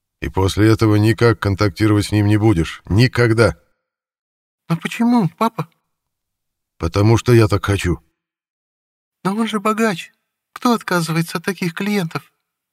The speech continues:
Speaker 2: Может, он порекомендует нас всем своим богатым друзьям,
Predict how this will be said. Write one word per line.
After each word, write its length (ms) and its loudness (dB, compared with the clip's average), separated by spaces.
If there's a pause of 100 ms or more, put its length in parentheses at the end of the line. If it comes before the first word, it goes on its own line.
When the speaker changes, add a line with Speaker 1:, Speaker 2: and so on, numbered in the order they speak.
(480)
Speaker 2:
Может, 280 -2
он 120 -4
порекомендует 760 -2
нас 160 -2
всем 200 -4
своим 260 -2
богатым 400 0
друзьям, 460 0